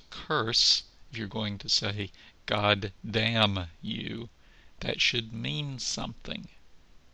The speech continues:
It's not just a trivial thing. Now, question here,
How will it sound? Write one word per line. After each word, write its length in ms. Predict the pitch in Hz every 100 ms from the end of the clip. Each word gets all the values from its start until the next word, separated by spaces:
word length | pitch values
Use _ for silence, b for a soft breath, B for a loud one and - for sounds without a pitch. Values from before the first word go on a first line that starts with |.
| -
It's 220 | - 104 -
not 260 | 107 107
just 460 | 98 107 95 - - - -
a 60 | -
trivial 420 | - 107 104 101
thing. 380 | 127 - - - - - - - - - - - - - - - - -
Now, 180 | 143 120 - - B B B B B B B B - - - - - - -
question 520 | - 156 - - 135
here, 340 | 104 110 -